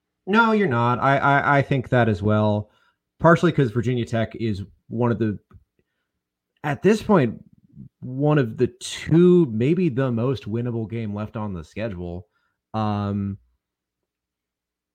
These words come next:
and I, if we, you know, to be dramatic about it, like,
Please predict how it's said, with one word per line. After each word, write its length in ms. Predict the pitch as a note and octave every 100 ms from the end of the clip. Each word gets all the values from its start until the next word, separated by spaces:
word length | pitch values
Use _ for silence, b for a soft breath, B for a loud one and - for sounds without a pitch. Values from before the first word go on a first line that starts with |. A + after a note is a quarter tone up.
| _ _ _ _ _ _ -
and 580 | G#2 F#2+ A2+ G#2+ G#2+ -
I, 420 | F#2+ A#2 A#2+ A2+ -
if 220 | A2+ -
we, 160 | D3 D3
you 220 | B2 C3 B2
know, 440 | A2 G#2 G2+ - _ _ _
to 120 | C#3+
be 160 | B2 E3+
dramatic 400 | C3+ A#2+ B2 A2+
about 320 | F#2+ G2+ F#2+
it, 80 | F2+
like, 420 | F#2+ F#2+ - _